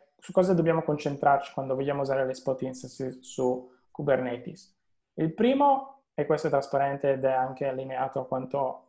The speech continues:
eh, avveniva su, sull'istanza C due, è l'importanza di, eh, configurare bene e diversificare la capacity che noi associamo ai node groups.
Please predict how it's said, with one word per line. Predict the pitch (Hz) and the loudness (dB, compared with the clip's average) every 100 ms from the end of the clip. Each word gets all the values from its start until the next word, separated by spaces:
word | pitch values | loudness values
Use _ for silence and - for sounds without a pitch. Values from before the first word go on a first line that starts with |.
| _ | _
eh, | 123 123 123 131 - | -6 -6 -8 -10 -8
avveniva | 131 135 147 139 | -6 -4 -4 -6
su, | - 139 135 135 | -6 -8 -6 -10
sull'istanza | - 143 131 147 143 143 | -10 -12 -8 -8 -8 -8
C | - | -2
due, | 160 196 226 - - _ _ _ | 2 2 0 -4 -20 _ _ _
è | 175 | 2
l'importanza | 175 175 170 175 175 190 | 4 4 4 4 4 4
di, | 175 160 160 - - _ _ _ _ _ | 4 4 2 -2 -12 _ _ _ _ _
eh, | 139 131 131 127 127 | -4 -2 -2 -4 -2
configurare | - 170 180 180 175 | 0 2 4 6 6
bene | 165 175 190 196 190 - _ _ | 4 2 2 0 -4 -10 _ _
e | - | -4
diversificare | 156 180 180 175 180 170 170 180 | 2 6 6 4 0 4 4 6
la | 156 | 2
capacity | - - 135 139 147 165 175 180 - _ | -2 -2 -2 -2 -6 -2 -2 -4 -16 _
che | 151 | -6
noi | 147 147 | -2 0
associamo | 143 - 143 147 135 143 139 135 | -2 -6 -6 -2 -2 0 0 -2
ai | 135 131 131 | -4 -4 -4
node | 147 143 | -4 -4
groups. | 143 123 127 - - | -2 -4 -4 -12 -20